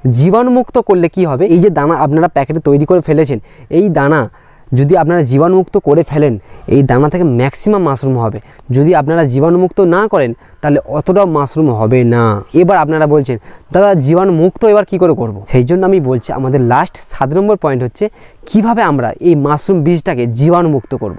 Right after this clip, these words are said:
আপনাদের একটা বাইশ লিটারের প্রেসার কুকার নিতে হবে। ওই প্রেসার কুকারে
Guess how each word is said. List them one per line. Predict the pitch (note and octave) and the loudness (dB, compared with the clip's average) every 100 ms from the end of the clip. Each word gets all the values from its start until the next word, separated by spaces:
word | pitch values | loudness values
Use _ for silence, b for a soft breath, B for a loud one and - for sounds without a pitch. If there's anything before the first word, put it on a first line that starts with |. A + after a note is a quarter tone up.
| - - | -10 -2
আপনাদের | B2+ D3+ F3 | 0 0 2
একটা | F#3+ - | 0 0
বাইশ | F3+ C3 C3 F3 - | -2 0 0 0 0
লিটারের | C#3+ D#3+ F3+ G#3 - | -2 2 2 0 -4
প্রেসার | - C#3+ F3 | -4 -2 -2
কুকার | F3 F#3 E3+ | 0 0 0
নিতে | B2+ A#2+ | 0 -2
হবে। | G#2+ G#2 - _ B B B - | -2 -4 -10 _ B B B 0
ওই | G3 A3 | 0 0
প্রেসার | - D3+ G#3+ | 0 0 -2
কুকারে | G3 G3 G#3 B2+ | -2 0 0 -2